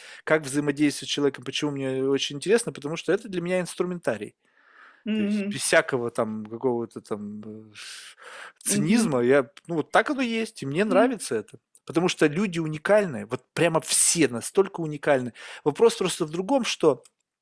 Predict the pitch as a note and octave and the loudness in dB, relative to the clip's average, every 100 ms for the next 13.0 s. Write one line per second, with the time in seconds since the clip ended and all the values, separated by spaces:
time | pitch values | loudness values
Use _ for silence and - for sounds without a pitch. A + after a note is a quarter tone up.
0 | _ _ - - - - - - - - | _ _ -18 -18 -18 -20 -20 -18 -18 -4
1 | C3 A#2+ A2+ - - D#3 D3 C#3+ C#3+ - | 2 4 4 0 -2 0 2 2 0 -2
2 | _ _ _ _ - E3 A3+ - F3 C4 | _ _ _ _ -8 -2 -2 -4 -2 0
3 | B3+ E3 - - E3+ D#3 - - E3 D#3+ | 2 0 -2 -4 -4 -4 -10 -4 -4 -4
4 | D3+ - - - E3 D3+ C#3+ C3 A#2+ _ | -10 -12 -16 -10 -2 2 2 -2 -12 _
5 | _ - - - - - E3 - D3+ E3+ | _ -20 -20 -20 -14 -4 -2 -2 -2 2
6 | F#3+ F3 C#3+ - - - F3 - _ _ | 2 4 0 -2 -20 -10 -10 -12 _ _
7 | _ _ F3+ - - - - - _ _ | _ _ -20 -18 -14 -16 -18 -20 _ _
8 | _ - D3+ E3+ - E3 D3+ C3+ A3+ G3 | _ -8 0 2 4 4 4 6 4 6
9 | D3+ - D#3+ E3+ F3 - - - - _ | 4 2 4 4 4 4 -2 -10 -16 _
10 | _ _ - - - - A3 G3+ G#3+ A#3 | _ _ -20 -20 -16 -4 0 4 4 4
11 | C4 - F3+ - A#3 F4 - G#3+ F3 - | 2 4 2 2 4 4 4 4 6 2
12 | A2+ A2+ - - - - - - - | -4 -4 -2 -2 -2 -4 -4 -4 -4